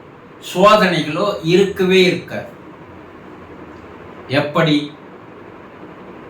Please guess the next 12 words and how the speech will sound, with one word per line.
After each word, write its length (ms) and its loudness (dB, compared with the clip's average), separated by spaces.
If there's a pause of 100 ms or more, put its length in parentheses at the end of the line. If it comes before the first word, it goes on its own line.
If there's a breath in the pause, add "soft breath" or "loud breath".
(1040)
இந்த 160 6 (480)
பிரபஞ்சம் 680 4
இருக்கிறது 440 2
இல்லையா? 540 0 (2250)
இந்த 220 6
பிரபஞ்சத்தில் 1400 2
காஸ்மிக் 760 2
பவர் 380 6
என்ற 300 0
ஒரு 640 0 (1300)
சக்தியானது, 1200 2 (220)
அலைவரிசையானது 1300 2